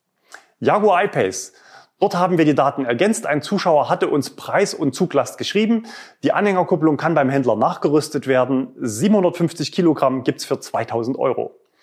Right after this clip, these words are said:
V W I D vier. Wir ändern die Zuglast von tausend auf tausendzweihundert Kilo.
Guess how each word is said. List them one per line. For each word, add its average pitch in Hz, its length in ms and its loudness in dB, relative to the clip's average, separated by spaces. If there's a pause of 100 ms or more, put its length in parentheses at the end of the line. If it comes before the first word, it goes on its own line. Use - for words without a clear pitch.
(440)
V 202 220 0
W 190 80 2
I 180 160 2
D 185 80 -2
vier. 127 320 2
Wir 175 140 2
ändern 214 200 0
die 180 100 -2
Zuglast - 440 -2
von 190 180 -2
tausend 190 380 0
auf 143 140 -2
tausendzweihundert 143 760 -2
Kilo. 214 380 2